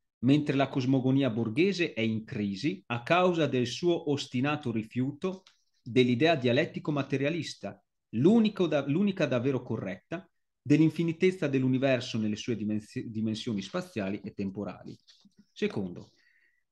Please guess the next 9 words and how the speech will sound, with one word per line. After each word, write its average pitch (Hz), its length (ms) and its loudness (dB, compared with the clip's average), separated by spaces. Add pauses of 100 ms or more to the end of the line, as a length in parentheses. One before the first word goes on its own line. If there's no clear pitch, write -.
"I 123 80 2
nemici 220 320 6
del 190 160 6
popolo 220 360 4
si 170 140 0
sono 190 200 2
infiltrati 180 580 2
nell'astronomia 151 680 2
sovietica, 117 800 -2